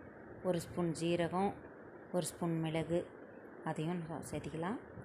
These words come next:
இதுக்கு தேவையான உப்பு, அதையும் போட்டு நல்லா கலந்து விட்டுக்கலாம். அதாவது கலந்து விட்டுக்கணும்னா நல்லா அப்படி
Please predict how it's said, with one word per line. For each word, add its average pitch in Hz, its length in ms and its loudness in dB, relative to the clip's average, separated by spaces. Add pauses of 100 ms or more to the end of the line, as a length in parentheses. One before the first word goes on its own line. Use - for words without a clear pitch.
(1500)
இதுக்கு 196 380 8 (100)
தேவையான 160 520 4 (840)
உப்பு, 185 300 6 (1900)
அதையும் 180 360 4
போட்டு 165 320 0 (4000)
நல்லா 180 260 4
கலந்து 165 340 4
விட்டுக்கலாம். 165 480 2 (920)
அதாவது 185 360 8
கலந்து 180 320 6
விட்டுக்கணும்னா 175 460 2 (480)
நல்லா 202 300 10
அப்படி - 200 2